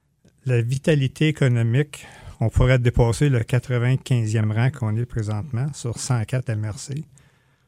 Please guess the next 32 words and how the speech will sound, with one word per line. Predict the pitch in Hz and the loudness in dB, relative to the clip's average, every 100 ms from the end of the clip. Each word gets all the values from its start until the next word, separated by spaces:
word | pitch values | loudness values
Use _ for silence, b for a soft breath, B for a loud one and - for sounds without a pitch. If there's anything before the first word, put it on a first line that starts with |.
| _ | _
automatiquement, | 143 - 151 139 - - 151 | -2 4 4 4 2 0 2
la | 151 123 | 2 0
vitalité | 110 147 131 117 147 | 0 0 0 2 0
économique | 139 127 117 113 131 120 | 0 0 0 0 0 0
donne | 117 127 | 0 2
la | 117 | 2
vitalité | 107 104 139 110 107 127 | -2 -2 -2 -2 -4 -4
sociale. | 120 113 - 117 113 110 101 - _ _ _ _ _ _ _ - | -4 -6 -8 -8 -8 -10 -16 -20 _ _ _ _ _ _ _ -4
Donc, | 120 120 123 - - | 0 2 2 -2 -12
euh, | 123 117 _ - | -12 -14 _ -8
ça | - 120 | -2 0
de-, | 120 117 | 0 -4
ça, | - 110 | -2 -4
faut | - 123 | -2 -4
pas | 143 196 | 0 2
s'attaquer | 170 139 131 107 147 151 156 | 2 2 0 0 0 0 0
au | 131 | 0
bobo, | 113 120 113 127 143 | 2 0 0 0 0
faut | - | -2
s'attaquer | 120 127 - 113 127 | -2 -2 -2 -2 0
à | 123 | 0
la | 107 | -2
cause. | - 101 95 113 - _ _ _ _ _ _ | -4 -8 -10 -18 -20 _ _ _ _ _ _
Fait | 117 | -6
que | - | -2
sur | 147 | -2
cette | - - 151 | 0 0 0
question-là, | - 147 - 151 131 127 143 | 2 2 4 4 4 4 2
je | 131 | 2
fais | 123 113 | 0 2
juste | 127 117 | 2 2
dire, | 101 120 131 131 | 2 2 2 0